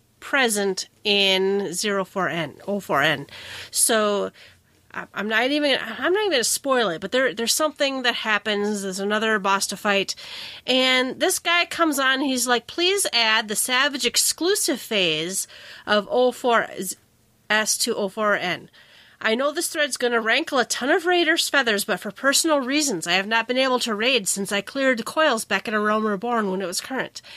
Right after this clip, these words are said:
It's fine for raiders who, to have exclusives, but to have a major Final Fantasy series boss, really one of the coolest final bosses in the series in my opinion, to be exclusive to Savage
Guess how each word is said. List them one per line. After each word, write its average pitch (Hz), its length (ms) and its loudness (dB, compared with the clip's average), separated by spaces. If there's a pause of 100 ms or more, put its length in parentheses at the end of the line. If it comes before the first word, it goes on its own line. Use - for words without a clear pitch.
(320)
It's - 260 -2
fine 254 360 -2
for 196 120 -4
raiders 220 360 0
who, 247 200 -8 (280)
to - 120 -4
have 269 240 2
exclusives, 240 840 -2 (300)
but 262 140 -4
to 254 100 4
have 254 260 2
a 226 100 0
major 233 500 2
Final 254 320 2
Fantasy 269 420 2
series 277 400 0
boss, 240 540 0
really 254 280 2
one 214 220 2
of 247 80 4
the 208 80 -2
coolest - 600 0
final 196 320 0
bosses 185 420 0
in 302 200 0
the 294 80 0
series 262 420 0
in 196 100 -2
my 185 120 0
opinion, 175 520 -4 (380)
to 262 100 -2
be 254 120 0
exclusive 381 600 2
to - 100 2
Savage 247 540 2